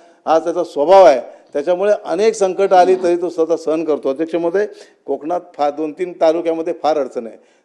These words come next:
कणकवली असेल, वैभववाडी असेल, राजापूर असेल किंवा मग, अ, देवगड असेल, ह्या चार तालुक्यांकडे आपण संपूर्ण बघितलं, संपूर्ण महाराष्ट्राला बघा आणि या चार तालुक्यांकडे बघा. अध्यक्ष महोदय, सगळ्या बाजूने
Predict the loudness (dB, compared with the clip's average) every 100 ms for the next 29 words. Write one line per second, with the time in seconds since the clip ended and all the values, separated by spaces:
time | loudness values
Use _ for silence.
0 | _ -8 -2 0 0 0 -2 -2 -2 -2
1 | 2 2 2 0 -2 -2 -2 -2 -2 0
2 | -2 0 -2 -2 -10 -20 _ 0 2 2
3 | 0 -6 -14 _ -2 0 2 2 4 4
4 | 4 2 -4 -8 -14 _ -8 -8 -4 0
5 | 0 2 2 2 -2 2 0 0 -6 -6
6 | -6 -4 -2 -2 -4 -4 -6 -6 -2 0
7 | 0 0 -2 0 0 0 -2 -12 -6 -4
8 | -2 0 2 4 4 2 0 -2 -2 0
9 | -2 -4 -10 _ -12 -8 -6 -6 -6 -6
10 | -4 0 2 2 0 -2